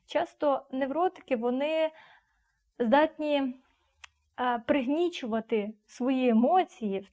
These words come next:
тому числі, е, в більшості, агресію, злість.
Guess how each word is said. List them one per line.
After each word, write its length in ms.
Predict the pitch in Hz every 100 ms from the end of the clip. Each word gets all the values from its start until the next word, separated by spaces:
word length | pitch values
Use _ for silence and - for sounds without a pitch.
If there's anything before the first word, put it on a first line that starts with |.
| _ _ _ _
тому 380 | - 311 370 285
числі, 640 | - 226 - 220 220 196 - _ _ _ _ -
е, 360 | 208 202 202 214
в 100 | 220
більшості, 800 | 262 269 214 240 - - 202 - - - - - _ -
агресію, 880 | 262 240 262 311 277 - - 202 196
злість. 720 | 214 220 285 285 220 - _